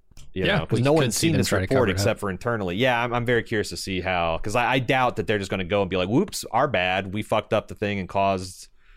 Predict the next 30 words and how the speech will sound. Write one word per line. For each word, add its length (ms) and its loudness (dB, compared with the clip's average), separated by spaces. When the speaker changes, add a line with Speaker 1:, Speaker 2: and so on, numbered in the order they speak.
Speaker 1:
our 160 2
own 140 0
hero 240 2
to 80 0
be 120 -6
killed 460 2
and 200 -4
one 140 0
of 60 -2
your 140 0
guys." 240 -2
You 80 -2
know, 140 0
it's, 80 -4
I, 180 2
I 40 0
don't 120 -2
think 140 -4
it's 80 -6
gonna 160 -6
go 100 -6
down 200 -6
that 160 -8
way. 260 -10
Speaker 2:
Yeah. 300 -2
Yeah, 220 -4
probably 420 -4
not. 220 -4
Uh, 500 2
Margot 760 2